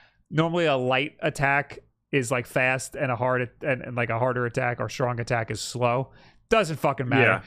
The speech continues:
Speaker 1: Just wha-, whatever <laughs> attack does whatever the hell they feel like. Some of them go, like, insanely fast. Some of them are slow as molasses. Freaking, uh, Powdered Toast Man, his rapid jab, which is a knockoff of, of, uh, Captain Falcon,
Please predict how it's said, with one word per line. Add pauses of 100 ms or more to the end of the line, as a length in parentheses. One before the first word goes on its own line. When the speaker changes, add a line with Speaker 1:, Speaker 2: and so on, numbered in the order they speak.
(120)
Speaker 1:
Just
wha-,
whatever
<laughs>
attack
does
whatever
the
hell
they
feel
like.
Some
of
them
go,
like,
insanely
fast.
Some
of
them
are
slow
as
molasses. (280)
Freaking,
uh, (200)
Powdered
Toast
Man,
his
rapid
jab,
which
is
a
knockoff
of,
of,
uh,
Captain
Falcon,